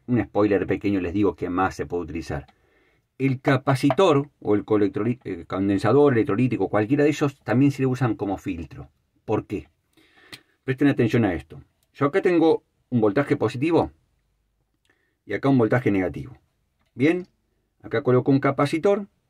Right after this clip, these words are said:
polarizado correctamente y acá tenemos el voltaje, el mismo que entra por aquí, pero con el capacitor, no importa su capacidad. Yo quito el voltaje y esto va, va a drenar su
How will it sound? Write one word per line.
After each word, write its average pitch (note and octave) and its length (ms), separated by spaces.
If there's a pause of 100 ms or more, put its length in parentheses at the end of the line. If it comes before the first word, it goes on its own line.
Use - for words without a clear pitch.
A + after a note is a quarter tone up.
(460)
polarizado G2+ 480
correctamente D#3+ 760 (840)
y G#2 100
acá B2 200
tenemos D3+ 540 (460)
el G2+ 80
voltaje, F#2 540 (880)
el G2 100
mismo A2+ 300
que B2 80
entra A2+ 160
por A2 100
aquí, A2 240
pero E3+ 260
con A2 140
el G#2+ 80
capacitor, G2 540
no C3+ 40
importa E3 280
su C3 120
capacidad. F#2+ 560 (1160)
Yo F#2+ 160
quito C#3 180
el D#3+ 60
voltaje G3+ 580 (1120)
y F#2+ 220
esto B2+ 340
va, D3+ 140 (200)
va A2 60
a A2 60
drenar A#2 320
su G#2 440